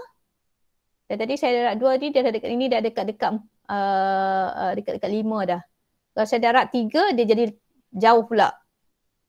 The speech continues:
Round off jadi banyak error. Ha, jadi,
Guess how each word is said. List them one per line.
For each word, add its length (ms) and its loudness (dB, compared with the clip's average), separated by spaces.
Round 160 -2
off 240 -4
jadi 160 -2
banyak 240 -4
error. 400 0
Ha, 160 -8
jadi, 320 2